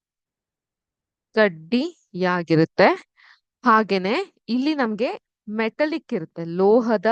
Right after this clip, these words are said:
ತಳಹದಿ ಇರುತ್ತೆ. ಲೋಹ ಬಂದು ವಿದ್ಯುತ್ನ ಉತ್ತಮ ವಾಹಕನ, ದುರ್ಬಲ ವಾಹಕನ?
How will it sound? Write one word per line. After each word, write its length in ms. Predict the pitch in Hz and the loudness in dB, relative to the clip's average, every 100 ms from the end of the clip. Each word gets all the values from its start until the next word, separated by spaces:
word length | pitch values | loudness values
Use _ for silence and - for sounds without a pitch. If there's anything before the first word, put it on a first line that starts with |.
| 294 - | 0 0
ತಳಹದಿ 540 | 233 196 208 196 165 175 | -2 -2 -2 -6 -8 -8
ಇರುತ್ತೆ. 340 | 160 - - - - _ _ 214 | -8 -10 -12 -14 -20 _ _ 2
ಲೋಹ 260 | 220 277 302 | 2 4 2
ಬಂದು 520 | 269 269 254 349 453 - _ _ _ _ _ - | 2 2 4 4 2 -4 _ _ _ _ _ -8
ವಿದ್ಯುತ್ನ 440 | 240 185 320 - 330 | -6 -4 -6 -4 -4
ಉತ್ತಮ 400 | 277 - 330 330 | -4 -2 -2 2
ವಾಹಕನ, 480 | 311 294 302 - 339 392 | 2 2 0 -6 -6 0
ದುರ್ಬಲ 320 | 339 320 349 349 | 0 0 0 0
ವಾಹಕನ? 520 | 254 220 196 - 190 | 0 0 -4 -8 -10